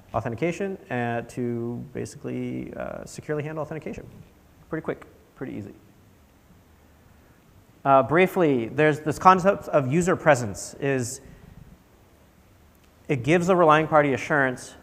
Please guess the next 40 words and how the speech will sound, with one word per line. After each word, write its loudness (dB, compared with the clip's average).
that -2
the -2
user 2
has 4
physical -2
access -2
to -8
an -6
authenticator. -8
So -10
this -8
is -4
intended -6
to -14
defeat -6
remote -2
attacks -8
where -4
a, -4
an -4
attacker 2
can -4
remotely -4
use 0
a 0
credential -2
in -6
the -4
same -6
way -4
that -4
they -4
could -8
just -10
use -6
a -8
username -6
and -10
a -14
password. -8